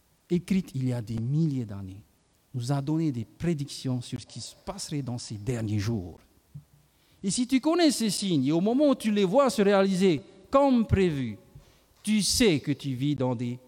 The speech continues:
dans les derniers jours. Mais aussi, tu auras l'assurance que Dieu est au contrôle et que tu peux faire confiance en ce qu'il dit sur l'avenir.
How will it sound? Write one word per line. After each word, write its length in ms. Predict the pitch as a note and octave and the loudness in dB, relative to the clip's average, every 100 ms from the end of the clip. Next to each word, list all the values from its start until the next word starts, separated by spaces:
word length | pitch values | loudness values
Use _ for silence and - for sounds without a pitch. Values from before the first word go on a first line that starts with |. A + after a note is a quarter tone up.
| _ _ _ - | _ _ _ -6
dans 100 | A#2 | -4
les 160 | A2 | -4
derniers 340 | G2+ A2+ G#2 F#2+ | -2 -2 -2 -4
jours. 300 | F2 C#2+ B1 _ _ _ _ _ _ _ _ _ | -8 -16 -20 _ _ _ _ _ _ _ _ _
Mais 200 | D#3+ A3 | 2 4
aussi, 480 | D4 D#4+ - D4 D#3+ C#3 | 6 4 4 2 2 -2
tu 100 | - | 2
auras 240 | A#3 A#3 G3 | 4 4 4
l'assurance 720 | G#3 C#4+ - A3+ F#3+ C#3+ - | 2 2 2 2 4 2 0
que 80 | G#3+ | 0
Dieu 420 | D#3 E3 A3 B2 - - _ - | 2 4 4 2 -6 -20 _ -8
est 160 | - | -2
au 80 | F3+ | -2
contrôle 560 | - A#3+ G#3+ E3 G#2 E2+ - - _ _ _ _ _ - _ | 0 0 0 -4 -6 -10 -20 -20 _ _ _ _ _ -20 _
et 80 | F3 | -6
que 100 | A3 | -4
tu 200 | - F#3+ | -4 -2
peux 140 | F#3+ | -2
faire 220 | D#3+ F#3 F3 | 0 0 0
confiance 640 | D#3 C#3+ A#2 F#2 - _ _ _ - | 0 0 -4 -8 -12 _ _ _ -10
en 100 | D3+ | -8
ce 140 | - | -8
qu'il 320 | C#3 - A#2+ G#2+ | -10 -8 -8 -6
dit 220 | A#2+ C3 | -8 -10
sur 280 | - - A#3+ | -14 -8 -6
l'avenir. 580 | C4 A#3 B3 B3 G#2 | -6 -4 -2 0 -2